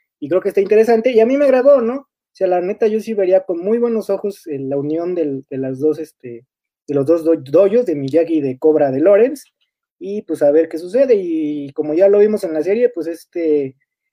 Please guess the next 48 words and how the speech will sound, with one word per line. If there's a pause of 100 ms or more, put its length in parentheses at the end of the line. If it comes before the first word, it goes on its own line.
(140)
el
antiguo
sensei,
pues
ya
declaró
la
guerra,
¿no?
Visita
a
Daniels
en
su
dojo
y
le
dice
que,
pues,
están
en
guerra,
y
el
otro
dice,
"Pues,
¿cuál
guerra,
güey?
No,
son
estudiantes", (380)
pero
pues
es
la
filosofía
que
tiene
él, (300)
y
la
que
le
va
a,